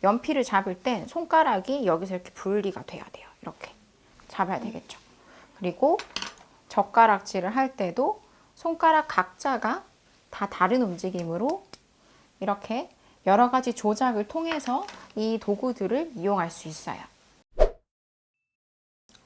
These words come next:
Speaker 2: 오, 정말 그렇네요. 단순히 힘만 세면 된다고 생각했는데, 이런 움직임들이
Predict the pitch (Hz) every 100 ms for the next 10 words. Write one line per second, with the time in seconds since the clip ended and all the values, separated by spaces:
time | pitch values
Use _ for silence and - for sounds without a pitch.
0 | _ - 220 226 233 208 196 208 214 220
1 | 220 202 214 220 214 196 202 202 196 -
2 | 202 202 240 233 254 330 339 370 359 240
3 | 214 208 220 214 202 202 233 220 226 247
4 | 254 202 185 185 226 247 196 - - -
5 | 285 294 320 214 185 220 208 185 185 196
6 | 254 202